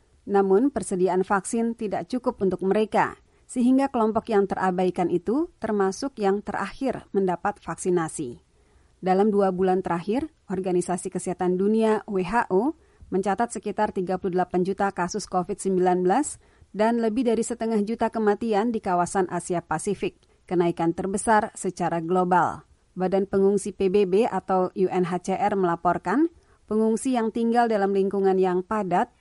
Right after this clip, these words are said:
dan tidak bersih sangat rentan tertular covid sembilan belas. Juru bicara U N H C R, Andrej Mahecic mengatakan,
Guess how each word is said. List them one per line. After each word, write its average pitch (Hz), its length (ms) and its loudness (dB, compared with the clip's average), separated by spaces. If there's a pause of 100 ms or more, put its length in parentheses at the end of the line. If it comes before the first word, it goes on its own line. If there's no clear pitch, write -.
(240)
dan 185 240 2
tidak 175 240 0
bersih 247 480 -4
sangat 262 320 -2
rentan 233 480 -2
tertular 208 480 -2
covid 180 320 -2
sembilan 170 480 2
belas. 180 400 -2 (320)
Juru 190 240 0
bicara 202 640 2
U 196 160 0
N 190 160 4
H 185 160 -4
C - 160 -4
R, 220 320 -4 (160)
Andrej 180 480 0
Mahecic 180 480 -2
mengatakan, 180 640 0